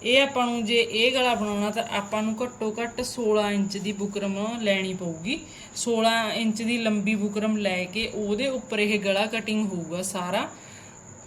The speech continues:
ਜਿਹੜਾ ਆਹ ਵਾਲਾ ਡਿਜ਼ਾਈਨ ਆ, ਤਾਂ ਉਹ ਲੰਬਾ ਬਣ ਜਾਊਗਾ ਸੋਲਾਂ ਇੰਚ ਦੀ ਬੁਕਰਮ ਦੇ ਉੱਪਰ।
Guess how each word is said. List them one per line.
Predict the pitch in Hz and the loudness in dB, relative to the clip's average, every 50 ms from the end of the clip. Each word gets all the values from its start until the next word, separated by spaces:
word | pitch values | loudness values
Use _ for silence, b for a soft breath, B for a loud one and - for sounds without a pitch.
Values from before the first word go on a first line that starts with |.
| - - - - 185 | -20 -18 -16 -8 -2
ਜਿਹੜਾ | 185 196 196 214 240 | 0 2 2 2 2
ਆਹ | - 208 202 202 220 | 4 4 4 6 6
ਵਾਲਾ | 233 240 240 233 | 6 6 4 4
ਡਿਜ਼ਾਈਨ | 214 208 196 202 196 202 214 240 | 2 2 0 0 2 2 0 0
ਆ, | |
ਤਾਂ | 240 - 240 214 208 208 202 196 | 0 0 0 0 0 0 -2 -2
ਉਹ | 202 202 214 233 | -2 0 2 2
ਲੰਬਾ | 233 233 220 196 190 190 | 2 2 2 4 2 2
ਬਣ | 180 175 170 160 | 2 0 -2 -4
ਜਾਊਗਾ | 151 139 - - - 175 160 - - - - - - - - - - - - - - - - - - 269 262 - - - | -6 -10 -12 -14 -14 -14 -16 -16 -18 -18 -20 -20 -20 -20 -20 -20 -20 -20 -20 -20 -20 -20 -18 -18 -16 -16 -16 -16 -14 -12
ਸੋਲਾਂ | - 220 208 196 190 190 | -8 -4 -2 -2 -2 -2
ਇੰਚ | 190 180 - | -4 -4 -6
ਦੀ | 180 190 208 | -6 -6 -6
ਬੁਕਰਮ | 190 202 190 - 175 165 160 151 | -6 -6 -8 -8 -10 -12 -12 -12
ਦੇ | 160 165 | -14 -14
ਉੱਪਰ। | 160 - - 196 254 | -14 -10 -8 -8 -8